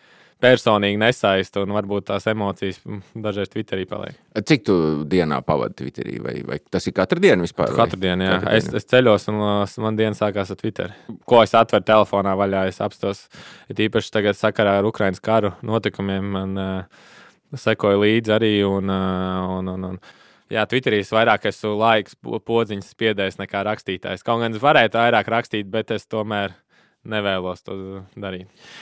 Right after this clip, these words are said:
Speaker 2: Bet par to uzvilkšanos runājot, es neesmu sportists, bet ir tā kā dzirdēts, ka pirms spēlēm džeku uzliek kaut kādu tur metālu, uzgriež, nu, lai tā uzsita asins vai ko. Tu esi mēģinājis ar Twitter šito triku?
Speaker 1: <laughs> Nā,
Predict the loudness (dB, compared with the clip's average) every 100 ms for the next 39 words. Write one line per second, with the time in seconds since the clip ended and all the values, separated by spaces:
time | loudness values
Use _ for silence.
0 | -10 0 0 2 2 4 6 4 4 2
1 | 2 -2 0 0 0 0 -2 -4 -6 0
2 | 0 0 0 0 2 -2 -4 -8 -2 0
3 | 0 0 0 -2 -2 0 0 2 0 0
4 | -2 -2 -2 -4 -4 2 4 4 2 0
5 | 0 -2 -2 -2 0 -2 0 0 0 -8
6 | -20 -20 _ -2 0 2 2 2 4 4
7 | 2 2 0 -2 -2 0 0 2 4 4
8 | 4 2 2 0 -6 0 0 0 -4 -4
9 | -4 -4 -4 -4 0 0 2 0 -2 -4
10 | -4 -2 -4 -4 -10 -4 0 2 0 2
11 | 2 2 0 -2 -2 -6 -4 -8 -8 -16
12 | -20 -6 0